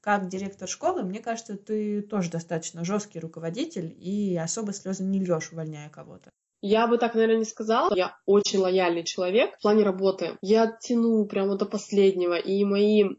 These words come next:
Speaker 2: работники, они даже сами говорят, что я плачу не те деньги, которые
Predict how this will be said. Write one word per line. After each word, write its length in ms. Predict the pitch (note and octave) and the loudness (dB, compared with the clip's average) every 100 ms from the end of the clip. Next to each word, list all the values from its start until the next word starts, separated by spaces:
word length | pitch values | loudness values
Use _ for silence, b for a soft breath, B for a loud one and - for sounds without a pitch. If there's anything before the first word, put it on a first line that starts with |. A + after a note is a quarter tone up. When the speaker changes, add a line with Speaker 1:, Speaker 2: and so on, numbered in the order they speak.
| - | -6
Speaker 2:
работники, 760 | F#3+ F#3+ G#3+ - G#4+ - F#3+ F3 | -2 0 0 2 2 4 0 0
они 840 | G#3 G3+ G#3 A#3 B3 B3+ B3 A#3+ A3 | 2 4 6 6 6 6 6 6 6
даже 180 | G#3+ | 2
сами 280 | G#3+ A3+ G#3 | 2 2 2
говорят, 360 | F#3 F#3 G3 G#3+ | 0 -2 -2 -2
что 420 | - - F#3 F3+ | -4 -6 -4 -2
я 200 | F#3 F#3+ | 0 -2
плачу 340 | F3+ F#3 F3 F#3 | -4 -6 -4 -2
не 140 | F#3 | -2
те 180 | F#3 F#3 | 0 0
деньги, 400 | E3+ F3 G3 G3 | 4 4 4 2
которые 880 | F3+ F3 - E3 E3 E3 D#3+ D#3+ - | 0 -2 -6 -4 -2 -2 -4 -6 -8